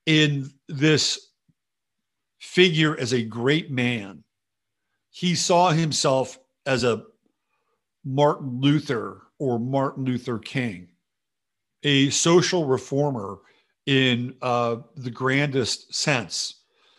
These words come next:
somebody who would have an impact, uh, on the world.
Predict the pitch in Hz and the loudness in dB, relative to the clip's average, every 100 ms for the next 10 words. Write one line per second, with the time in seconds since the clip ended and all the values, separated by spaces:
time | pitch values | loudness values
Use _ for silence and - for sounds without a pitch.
0 | _ - 160 147 147 143 110 135 131 123 | _ -2 0 2 4 2 0 -4 -2 0
1 | 127 123 120 _ _ _ _ _ 135 143 | 2 2 -2 _ _ _ _ _ -2 -2
2 | 139 - 160 160 139 120 107 - - - | -2 -4 -4 -2 -2 -2 -2 -8 -12 -14
3 | _ _ - 131 - 139 127 117 120 151 | _ _ -16 -8 -2 0 0 -4 0 0
4 | 139 107 - | 0 -4 -14